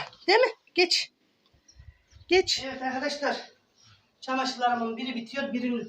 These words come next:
seriyorum. Biri bitiyor, birini topluyorum. O şekilde şimdi bir makine daha attım. Alezlerimi ayrı yıkadım.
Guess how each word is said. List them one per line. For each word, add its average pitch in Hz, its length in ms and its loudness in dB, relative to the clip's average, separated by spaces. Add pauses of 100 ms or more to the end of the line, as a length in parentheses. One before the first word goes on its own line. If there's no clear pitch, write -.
seriyorum. 214 460 -6
Biri 254 200 -2
bitiyor, 254 340 -6
birini 240 280 -6
topluyorum. 254 640 -6 (560)
O 254 100 -10
şekilde 233 380 -8
şimdi 240 280 -8
bir 240 60 -8
makine 240 360 -6
daha 208 120 0
attım. 226 400 -4 (300)
Alezlerimi 220 560 -2
ayrı 214 240 -2
yıkadım. 247 500 -6